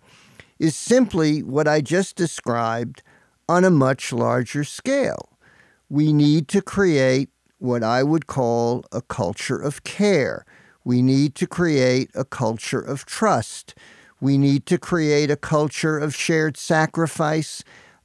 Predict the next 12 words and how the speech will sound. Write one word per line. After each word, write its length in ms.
of 400
sympathy, 1000
of 180
empathy. 800
And 180
I 100
know 220
this 220
is 120
gonna 240
sound 540
like 260